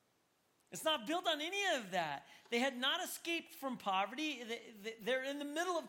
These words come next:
poverty, extreme poverty. They'd not been delivered from struggles and adversity and difficulty and suffering and affliction and all those things. No, the poverty is still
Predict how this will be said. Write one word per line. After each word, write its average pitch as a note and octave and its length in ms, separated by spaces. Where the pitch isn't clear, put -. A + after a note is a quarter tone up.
poverty, D4 580
extreme E4 440
poverty. C#4 440
They'd B3 220
not C#4+ 300
been E4+ 120
delivered C4+ 480
from G#3 200
struggles A3+ 580
and A3+ 140
adversity A3+ 720
and G#3+ 160
difficulty A3+ 720
and G3 140
suffering A3 960
and F#3+ 100
affliction A3 680
and F3 100
all F#3 200
those B3+ 220
things. G3+ 380
No, B3+ 300
the F3+ 80
poverty B3+ 640
is A3 140
still A#3 560